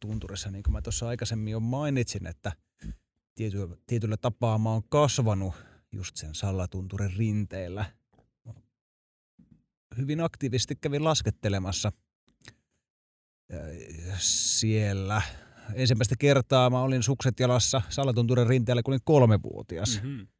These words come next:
Speaker 1: Mun, tuota, oli semmonen paksu lapin vyö, äh, lanteideni ympärillä ja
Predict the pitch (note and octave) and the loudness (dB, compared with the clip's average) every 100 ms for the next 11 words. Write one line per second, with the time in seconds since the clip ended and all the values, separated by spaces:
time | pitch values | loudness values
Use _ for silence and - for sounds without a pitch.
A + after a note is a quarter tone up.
0 | _ _ _ _ _ _ F2 D#2+ F2+ G2 | _ _ _ _ _ _ -10 -6 -4 -4
1 | F2+ - _ - F#2 F#2 G2 G#2 - B2+ | -6 -10 _ -8 -2 0 0 0 4 2
2 | - A#2+ B2 B2+ A#2+ G#2+ A2+ A#2 A2 G2 | 4 2 2 4 2 4 4 4 2 0
3 | - _ _ _ - - - - - - | -4 _ _ _ -14 -12 -14 -14 -16 -12
4 | D2+ D2+ D#2 C#2+ G2 - A#2+ B2+ A#2+ A2+ | -10 -8 -8 -8 -6 0 4 6 6 4
5 | A2+ B2 C3+ G#2+ A2+ G#2 G#2 G2+ G2+ G#2 | 2 4 4 4 4 4 2 2 2 0